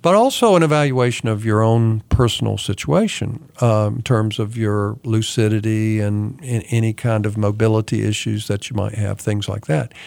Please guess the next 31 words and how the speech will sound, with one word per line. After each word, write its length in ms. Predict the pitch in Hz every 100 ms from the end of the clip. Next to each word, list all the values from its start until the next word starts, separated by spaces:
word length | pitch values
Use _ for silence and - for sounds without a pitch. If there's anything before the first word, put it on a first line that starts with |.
| - - - - _ _
And 180 | 139 143
then 220 | 170 160
once 340 | 156 180 - -
they've 640 | 175 165 156 151 - - -
evaluated 920 | 123 131 165 262 185 107 95 101 107
your 100 | 107
situation 720 | - 117 - 101 104 107 139
and 180 | 123 120
made 300 | 117 123 127
recommendations 920 | 120 - 117 113 104 107 - 113 113
that 160 | 117
changes 540 | - 120 110 107 104 107
you 100 | 107
could 160 | 117
make 240 | 107 98 -
to 80 | 107
help 300 | 110 98 -
yourself, 500 | 101 - 92 110 - - - - - _ - _
then 420 | 123 120 120 123 - _ - -
to 180 | 117
have 420 | 110 139 135 143 143
this 200 | 156 -
person 720 | - 113 113 - 117 113 110
come 280 | - 113
back 340 | 107 107 107 -
regularly, 800 | 127 135 117 95 - - - -
monthly, 540 | 107 104 110 - 107 107
quarterly, 800 | - 113 107 107 104 104 101 107 -
uh, 300 | 104 98 101
but 360 | 101 - 120 117 -
regularly 800 | 139 165 196 135 117 113 113